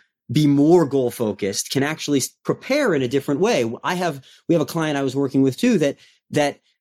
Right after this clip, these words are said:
realized that anytime she was going into conversation, many times she wasn't getting what she needed out of that conversation because she was more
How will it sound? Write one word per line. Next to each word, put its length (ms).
realized 800
that 200
anytime 580
she 120
was 140
going 220
into 100
conversation, 640
many 260
times 220
she 100
wasn't 280
getting 260
what 160
she 400
needed 540
out 120
of 60
that 180
conversation 720
because 320
she 320
was 260
more 640